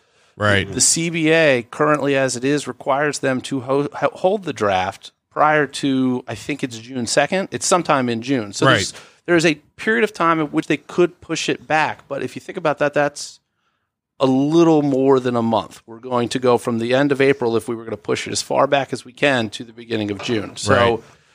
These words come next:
Speaker 2: one full month and a few, and maybe a week. So it's not a huge pushback.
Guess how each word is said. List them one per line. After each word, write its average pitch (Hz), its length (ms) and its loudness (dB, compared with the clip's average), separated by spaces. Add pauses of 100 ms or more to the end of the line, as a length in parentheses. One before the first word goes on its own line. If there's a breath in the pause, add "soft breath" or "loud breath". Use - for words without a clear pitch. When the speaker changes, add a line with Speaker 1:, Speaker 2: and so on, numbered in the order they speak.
(140 soft breath)
Speaker 2:
one 160 320 0
full 165 240 0
month 143 280 4
and 135 100 0
a 120 40 -2
few, 135 300 -4
and 127 120 0
maybe 127 220 0
a 113 60 2
week. 113 500 -10
So 127 220 4
it's 113 120 -2
not 151 220 4
a 143 40 -2
huge 160 520 -6
pushback. - 600 -8